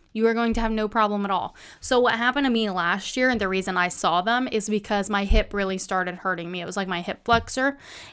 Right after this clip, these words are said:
And I told Josh, "I don't know if I'm even gonna finish." Like, I saw the bus up ahead, like, where the checkpoint was.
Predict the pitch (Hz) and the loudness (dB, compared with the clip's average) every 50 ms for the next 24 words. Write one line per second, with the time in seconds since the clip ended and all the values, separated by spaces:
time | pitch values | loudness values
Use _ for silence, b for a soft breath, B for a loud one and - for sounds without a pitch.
0 | B - 214 208 208 202 202 202 202 - - - 196 208 202 233 220 208 190 - | B -2 0 2 2 2 2 2 0 -2 -2 0 0 0 0 0 0 0 2 4
1 | 208 202 208 196 - - 196 190 190 190 185 185 185 185 180 - 185 185 185 175 | 6 6 6 4 2 0 -2 -2 -2 0 0 0 0 -2 -2 -2 -4 -4 -4 -4
2 | 190 185 180 170 165 - - 269 262 202 190 - - 196 180 - - 202 214 - | -4 -6 -6 -6 -6 -4 -2 -2 -2 0 -2 -2 -4 -4 0 2 2 2 2 2
3 | - - 247 226 226 240 226 233 208 185 226 226 214 190 - - 214 208 - 196 | 2 4 6 8 8 8 6 4 2 4 6 6 6 4 4 0 -2 -2 -2 -4
4 | - 233 214 202 180 185 180 180 185 185 185 202 - - 220 208 - - - 247 | -4 -2 -2 -2 0 -2 -2 -2 -2 -4 -4 -6 -4 -4 -4 -4 -4 -4 -4 -4
5 | 240 - - 240 254 269 262 | -4 0 2 2 2 2 0